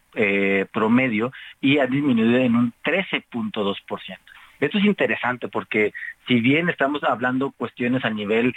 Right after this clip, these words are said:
pues, promedios nacionales y demás, si nos vamos a la particularidad de estos, de estas cifras, podemos encontrar cosas muy interesantes. Por ejemplo, otra vez repito, que los deciles de más bajos ingresos están aumentando más sus in-, han, han visto o están reportando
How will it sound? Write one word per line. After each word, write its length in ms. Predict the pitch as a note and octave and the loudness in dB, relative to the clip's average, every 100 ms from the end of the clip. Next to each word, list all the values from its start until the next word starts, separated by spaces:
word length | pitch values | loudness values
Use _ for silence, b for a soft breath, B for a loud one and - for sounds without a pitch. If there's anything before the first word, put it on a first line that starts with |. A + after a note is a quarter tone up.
| B - | B -4
pues, 160 | E3+ | -4
promedios 580 | - D#3 C#3 A#2 A#2+ C3 | -2 0 2 2 0 0
nacionales 600 | C3+ A2+ A2+ G#2 A2 B2 | -2 -2 -4 -4 -4 -4
y 40 | A2 | -4
demás, 300 | G2+ A#2+ - B B _ | -2 -2 -4 B B _
si 80 | C3 | -4
nos 240 | C3+ C3+ B2 | 0 0 -2
vamos 360 | D#3 F#3 F#3 - | -2 -2 -4 -6
a 80 | B2+ | -4
la 140 | B2 | -4
particularidad 1120 | - B2+ A#2 B2+ - B2 A2+ A2 A2 B2 C#3 - B - | -4 -6 -6 -10 -8 -4 -2 -2 0 0 -2 -6 B -14
de 280 | G#2+ A#2 A#2 | -2 0 2
estos, 400 | C3+ - D3 - | 0 -2 -4 -2
de 120 | C3 | -4
estas 220 | A#2+ C#3 | -2 -4
cifras, 300 | B2+ A#2+ C#3 - | -4 -2 -4 -2
podemos 300 | A#2 B2 B2+ | -2 0 -2
encontrar 520 | A2 A2 G2 A2 G#2 B B | -6 -6 -4 -4 -6 B B
cosas 260 | - A#2 B2 | -8 -4 0
muy 200 | B2 B2+ | 2 2
interesantes. 520 | A#2 A2 G2+ F#2 F#2 _ | 2 -2 -2 -6 -10 _
Por 140 | A#2 G2+ | -6 -4
ejemplo, 320 | A2 G#2 B2 | -4 -2 0
otra 240 | A2+ A2 | 0 0
vez 120 | A2 | 0
repito, 420 | G#2+ G#2+ A#2+ D#3+ F#3 B - | 0 0 -2 -2 -6 B -4
que 80 | A#2 | 0
los 100 | A2 | 0
deciles 280 | A2+ B2+ C3 | 2 2 4
de 60 | |
más 180 | A#2+ B2+ | 2 2
bajos 260 | C#3 D#3 E3 | -2 -4 -6
ingresos 440 | E3+ B2 D3 F3+ _ _ | -4 -4 -4 -10 _ _
están 260 | A2+ A2+ A#2+ | -6 -2 2
aumentando 540 | B2+ A2+ G2+ A2 A2+ | 2 0 -2 -2 0
más 320 | A2 A#2 C3 | 0 -2 -4
sus 140 | D3+ D#3+ | -8 -10
in-, 160 | D#3 - | -12 -10
han, 360 | C3+ C3 B2 C3+ | -2 0 0 0
han 180 | C3 B2+ | 0 2
visto 380 | C3+ C3+ D3 C#3 | 0 0 -2 0
o 180 | A2+ G#2+ | -2 -2
están 160 | B2 | -2
reportando 640 | C3+ - A#2+ B2 A#2 A#2 | -2 -4 -6 -2 -2 -2